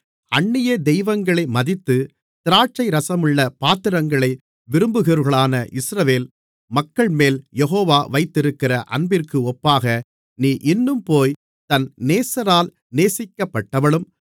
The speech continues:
விபசாரியுமான ஒரு பெண்ணை நேசித்துக்கொள்" என்று சொன்னார். அப்பொழுது நான் அவளை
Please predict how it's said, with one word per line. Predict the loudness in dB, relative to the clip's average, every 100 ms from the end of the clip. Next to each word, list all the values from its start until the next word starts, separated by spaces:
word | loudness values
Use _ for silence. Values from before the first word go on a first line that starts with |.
| -4
விபசாரியுமான | 0 0 0 0 0 0 0 2 2 0 -2
ஒரு | -2 -2
பெண்ணை | -2 -2 0 -2
நேசித்துக்கொள்" | 0 0 0 -6 -8 -10 -4 -4 -2
என்று | -4 -4 -6
சொன்னார். | -6 -4 -4 -8 -14 _ _ _
அப்பொழுது | -4 -2 -2 -2 -2
நான் | 0 0 0
அவளை | -2 0 2 4 2 -4